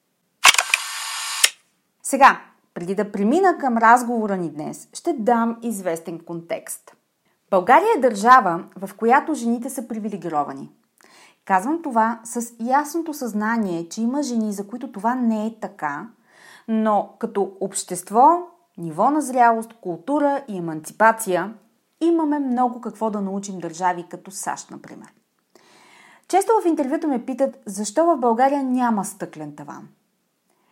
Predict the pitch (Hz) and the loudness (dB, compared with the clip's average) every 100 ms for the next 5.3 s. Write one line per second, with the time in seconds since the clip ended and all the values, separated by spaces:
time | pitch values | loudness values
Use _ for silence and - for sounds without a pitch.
0 | _ _ _ 196 214 - 269 247 320 - | _ _ _ 0 4 4 4 2 -4 -18
1 | _ - 202 - 339 339 247 214 294 415 | _ -14 -8 2 2 0 -6 2 2 2
2 | 381 311 226 - 233 254 254 170 165 262 | 0 -2 -2 2 6 6 2 -6 -2 2
3 | 349 349 294 330 330 285 247 233 233 233 | 2 0 -4 -6 -6 -6 -2 0 0 -2
4 | 233 - 180 170 170 160 151 143 - 170 | -10 -10 -8 -4 2 4 2 -6 0 0
5 | 147 - | 0 -10